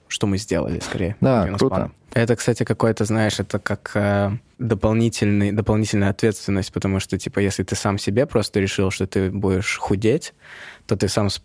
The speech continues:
Speaker 1: спокойно сам себе можешь найти оправдание, почему
Speaker 2: Да,
Speaker 1: ты
Speaker 2: да, да.
Speaker 1: худеешь. А если ты во всеуслышание заявил: "Всё, я худею",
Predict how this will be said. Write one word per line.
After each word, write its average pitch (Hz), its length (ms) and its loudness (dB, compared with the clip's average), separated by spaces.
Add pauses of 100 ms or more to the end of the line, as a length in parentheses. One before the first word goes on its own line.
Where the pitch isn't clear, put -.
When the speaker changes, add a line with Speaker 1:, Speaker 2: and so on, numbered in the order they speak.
(160)
Speaker 1:
спокойно 104 420 0
сам 98 180 -2
себе 98 240 0
можешь 92 240 -2
найти 90 220 0
оправдание, 87 440 -2
почему 101 220 0
Speaker 2:
Да, 98 180 4
Speaker 1:
ты 92 60 2
Speaker 2:
да, 92 60 2
да. 90 140 2
Speaker 1:
худеешь. 76 220 -2
А - 60 -2
если 104 240 0
ты 98 420 2
во 101 160 0
всеуслышание 101 640 0
заявил: 98 240 2
"Всё, 104 180 -2
я 95 80 2
худею", 101 480 0